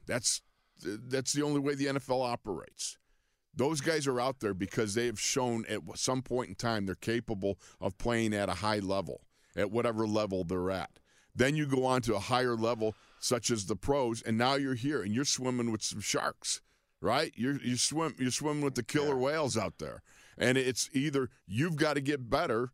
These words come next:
Speaker 1: or you're gonna get gone. And part of it is when you see your deficiencies,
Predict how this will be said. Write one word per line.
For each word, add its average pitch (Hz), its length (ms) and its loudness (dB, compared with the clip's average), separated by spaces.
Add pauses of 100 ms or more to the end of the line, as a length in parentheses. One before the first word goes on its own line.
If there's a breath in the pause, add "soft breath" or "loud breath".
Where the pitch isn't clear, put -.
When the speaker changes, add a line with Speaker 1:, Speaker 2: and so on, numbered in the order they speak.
(120)
Speaker 1:
or 107 140 0
you're 120 180 2
gonna 127 220 0
get 127 180 -2
gone. 123 320 0
And 87 140 -4
part 151 260 0
of 123 100 0
it 120 80 -2
is 123 220 -2
when 95 180 0
you 143 140 -2
see 156 240 2
your 147 180 -2
deficiencies, 110 840 -4